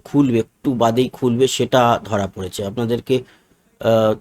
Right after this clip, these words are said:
ওর জন্য আমি কাটছি না এখন ভিডিওটা। একটুখানি যদি আমরা ভিডিওটাকে, আহ, স্টে করে রাখি, হোল্ড করে রাখি, তাহলে ওই দৃশ্যটা ধরা পড়বে যে strap on-টা কীরকমভাবে খুলে পড়ে যাবে।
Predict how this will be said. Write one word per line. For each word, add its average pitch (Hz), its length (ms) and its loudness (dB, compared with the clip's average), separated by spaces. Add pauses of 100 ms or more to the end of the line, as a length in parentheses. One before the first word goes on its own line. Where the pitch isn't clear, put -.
ওর 135 80 2
জন্য 151 180 8
আমি 147 140 8
কাটছি 139 360 2
না 151 80 6
এখন 139 220 2
ভিডিওটা। 123 600 2
একটুখানি 165 800 2
যদি 143 340 4
আমরা 143 260 4
ভিডিওটাকে, 135 720 2
আহ, 113 220 0
স্টে 147 360 2
করে 139 260 6
রাখি, 123 440 0 (120)
হোল্ড 123 180 2
করে 131 200 4
রাখি, 120 300 -2 (400)
তাহলে 131 560 4
ওই 123 180 2
দৃশ্যটা 139 540 2
ধরা 123 260 4
পড়বে 147 340 2
যে 139 140 4
strap 131 400 0
on-টা 123 160 -2
কীরকমভাবে 117 540 0
খুলে 117 420 -2
পড়ে 107 200 0
যাবে। 92 200 -6